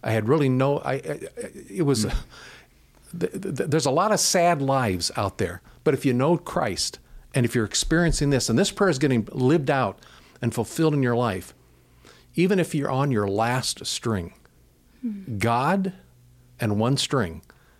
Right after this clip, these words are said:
Speaker 1: I mean, he makes a masterpiece. And I think that's the, the message that, uh,
Speaker 2: And that
Speaker 1: has to resonate
Speaker 2: well,
Speaker 1: with
Speaker 2: and
Speaker 1: us
Speaker 2: that
Speaker 1: all.
Speaker 2: analogy you used, as the, as the strings broke,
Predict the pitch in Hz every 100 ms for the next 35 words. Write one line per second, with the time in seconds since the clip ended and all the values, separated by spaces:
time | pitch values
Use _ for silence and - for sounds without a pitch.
0 | _ - 113 110 107 - 139 131 117 110
1 | - 98 95 90 - - 98 - - 110
2 | - 127 131 120 - - 95 104 101 104
3 | 110 104 90 98 - - - 127 110 110
4 | 117 117 - 104 104 92 117 110 104 104
5 | 101 101 104 110 107 104 104 110 147 -
6 | - 104 - 107 107 101 98 - 120 113
7 | 101 101 131 120 -